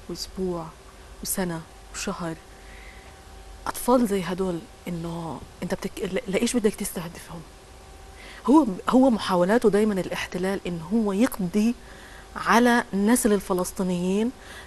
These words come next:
لحتى يبطل في حدا يطالب بح-، بحقوقه، لحتى يط-، يبطل في حدا يطالب بأرض فلسطين، إنه خلص بطل إلها شعب.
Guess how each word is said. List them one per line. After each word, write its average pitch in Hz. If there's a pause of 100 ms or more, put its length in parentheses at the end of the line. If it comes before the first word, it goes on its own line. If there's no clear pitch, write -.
لحتى 240
يبطل 226
في 247
حدا 226
يطالب 226
بح-، 214 (480)
بحقوقه، 185
لحتى 196
يط-، -
يبطل 214
في 262 (360)
حدا 247
يطالب 247
بأرض 226
فلسطين، 226
إنه 180
خلص -
بطل 185
إلها 233
شعب. 214